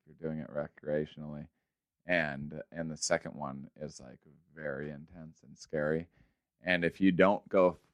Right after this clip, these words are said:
forward, like, if you get that third one, you, like, break through to this clear space. But the second one is just, if you stop there, it's really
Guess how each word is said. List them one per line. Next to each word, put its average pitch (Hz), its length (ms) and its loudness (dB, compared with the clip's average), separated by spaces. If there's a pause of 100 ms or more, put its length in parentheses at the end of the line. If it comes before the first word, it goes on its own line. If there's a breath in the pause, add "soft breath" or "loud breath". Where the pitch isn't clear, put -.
(120)
forward, 92 680 8 (420)
like, 87 300 4 (260)
if 104 320 10
you 110 160 8
get 127 160 12
that 117 200 8
third 127 260 12
one, 98 160 6
you, 98 100 4
like, 92 280 6
break 98 400 8
through 101 480 8
to 92 140 -6
this 85 200 2
clear 95 400 4
space. 92 480 6
But - 180 -6
the 87 80 0
second 98 400 4
one 82 220 2
is 78 180 -4
just, - 340 -4
if 87 140 -2
you 92 100 4
stop 90 380 6
there, 90 240 8
it's - 160 -4
really 82 760 6